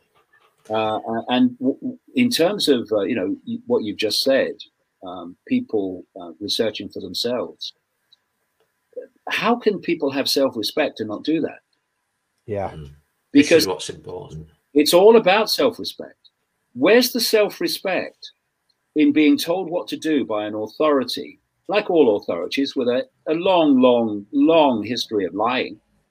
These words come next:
Speaker 1: It's their job. Um, a-, and just accepting it without a second thought, and then attacking those who are, who, who do have the self-respect to question it,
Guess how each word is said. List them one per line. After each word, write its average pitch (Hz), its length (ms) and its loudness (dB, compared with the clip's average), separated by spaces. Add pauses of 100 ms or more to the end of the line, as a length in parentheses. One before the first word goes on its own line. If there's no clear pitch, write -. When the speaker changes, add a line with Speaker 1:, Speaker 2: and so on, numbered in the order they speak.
(140)
Speaker 1:
It's 147 160 0
their 135 120 2
job. 90 340 -4 (1000)
Um, 135 380 0 (500)
a-, - 160 -4
and 151 160 2
just 175 200 -2
accepting 151 420 0
it 120 140 0
without 123 320 0 (840)
a 127 40 -6
second 139 360 0
thought, 135 460 2 (380)
and 127 120 2
then 135 140 4
attacking 147 540 0
those 101 340 0
who 123 300 -4
are, 127 120 -6
who, 143 200 4
who 143 160 8
do 180 240 0
have 135 200 0
the 110 60 -8
self-respect - 1040 -4
to - 60 -8
question 185 380 -6
it, - 140 -14